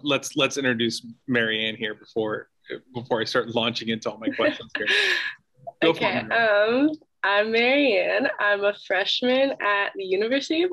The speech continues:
Speaker 2: Oregon. I'm studying psychology with a minor in disability studies.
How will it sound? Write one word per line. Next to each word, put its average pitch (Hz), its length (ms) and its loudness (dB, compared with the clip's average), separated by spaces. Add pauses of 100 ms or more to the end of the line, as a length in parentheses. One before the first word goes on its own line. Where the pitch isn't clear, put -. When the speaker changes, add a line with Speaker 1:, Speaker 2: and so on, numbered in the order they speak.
(120)
Speaker 2:
Oregon. 196 800 2 (380)
I'm 190 300 0
studying 190 400 -2
psychology 190 920 0
with 202 160 -4
a 185 80 2
minor 175 320 0
in 214 100 -2
disability 185 600 0
studies. 202 680 -2